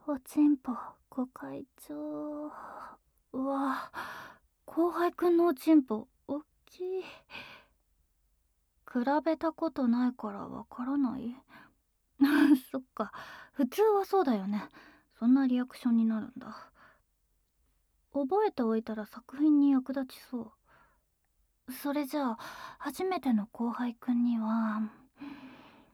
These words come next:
こんな風にしてあげよう。うん。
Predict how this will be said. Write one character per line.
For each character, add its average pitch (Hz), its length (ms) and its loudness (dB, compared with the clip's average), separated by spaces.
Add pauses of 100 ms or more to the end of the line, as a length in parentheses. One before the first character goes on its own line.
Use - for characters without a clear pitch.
(420)
こ 226 160 0
ん 240 80 4
な 254 140 4
風 262 240 4
に 180 160 -6
し - 80 -20
て - 100 -16
あ 196 120 -12
げ 185 180 -10
よ 185 240 -12 (2500)
う。 262 60 6
う - 20 4
ん。 226 100 0